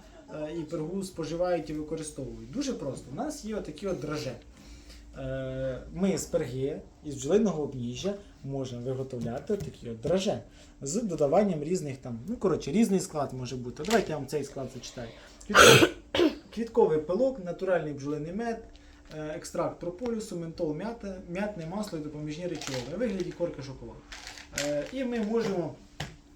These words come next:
це виготовляти. І що тута,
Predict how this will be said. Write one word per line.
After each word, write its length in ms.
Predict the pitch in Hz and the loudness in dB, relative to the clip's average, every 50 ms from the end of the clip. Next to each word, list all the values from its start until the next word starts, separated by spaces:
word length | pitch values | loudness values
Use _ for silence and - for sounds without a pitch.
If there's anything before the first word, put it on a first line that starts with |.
| - - - - - - | -20 -18 -18 -18 -14 -4
це 140 | - 190 | -2 0
виготовляти. 680 | 185 175 160 160 175 180 180 165 151 143 131 127 - - - - | 0 0 0 0 0 0 0 0 2 0 0 -2 -6 -12 -12 -8
І 260 | 214 214 190 156 - - - - - - | -4 0 0 0 0 -2 -10 -20 -20 -14
що 220 | - - 202 185 | -8 0 0 0
тута, 500 | 180 - - 208 202 160 - - 127 - | 0 0 -2 -2 -2 -2 -2 -4 -8 -10